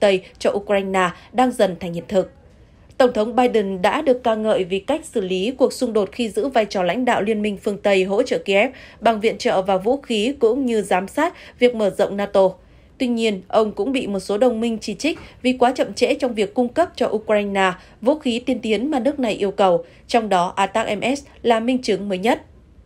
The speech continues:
Quyết định gây tranh cãi về việc gửi mìn chống bộ binh, một vũ khí mà nhiều nước đã từ bỏ cách đây vài năm vì lý do nhân đạo, cho thấy Nhà Trắng nhìn nhận tình hình cấp bách như thế nào, các quan chức Mỹ cho hay.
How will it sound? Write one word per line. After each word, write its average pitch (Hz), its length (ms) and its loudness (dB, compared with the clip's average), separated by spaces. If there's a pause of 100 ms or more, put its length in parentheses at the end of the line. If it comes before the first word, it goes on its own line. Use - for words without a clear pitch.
(1080)
Quyết 370 100 0
định 233 240 0
gây 233 160 2
tranh 226 200 -4
cãi 240 240 -2
về 262 160 2
việc 208 240 -2
gửi 202 180 2
mìn 190 360 -4
chống 202 280 -2
bộ 240 100 4
binh, 208 260 0 (220)
một 247 140 4
vũ 277 160 -2
khí 254 300 0
mà 320 140 -2
nhiều 226 240 -2
nước 311 300 0
đã 226 300 -2
từ 240 100 0
bỏ 196 200 2
cách 294 220 -6
đây 214 220 0
vài 190 180 -2
năm 208 240 0 (260)
vì 226 120 -2
lý 208 140 -2
do 240 160 0
nhân 214 220 -4
đạo, 196 220 0 (260)
cho 302 120 0
thấy 240 220 2
Nhà 277 200 0
Trắng 214 320 -4
nhìn 214 240 0
nhận 202 240 -2
tình 208 140 -2
hình 190 240 -4
cấp 254 200 0
bách 311 160 0
như 233 140 0
thế 190 120 -4
nào, 196 320 2 (240)
các 311 180 0
quan 233 180 4
chức 294 180 -6
Mỹ 226 240 -2
cho 190 100 -8
hay. 185 260 -2